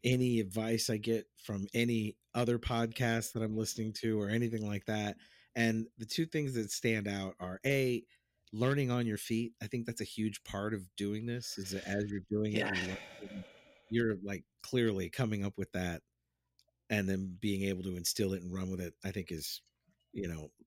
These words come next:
Speaker 1: brilliant in that epiphany, right?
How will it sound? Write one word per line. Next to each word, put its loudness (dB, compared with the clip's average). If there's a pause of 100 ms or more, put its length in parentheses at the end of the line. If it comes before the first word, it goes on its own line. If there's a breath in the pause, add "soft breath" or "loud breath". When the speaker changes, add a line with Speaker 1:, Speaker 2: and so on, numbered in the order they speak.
(180)
Speaker 1:
brilliant 2
in 2
that 2 (1160 loud breath)
epiphany, 2
right? -2